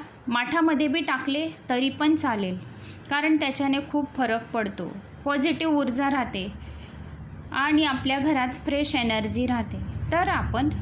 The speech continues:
नवव्या अध्यायाला सुरुवात करणार आहोत.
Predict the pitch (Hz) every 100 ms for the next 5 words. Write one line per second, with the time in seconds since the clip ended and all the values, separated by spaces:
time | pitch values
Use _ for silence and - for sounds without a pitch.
0 | - 254 269 311 330 247 214 240 214 226
1 | - 269 214 220 - 208 180 208 247 294
2 | 320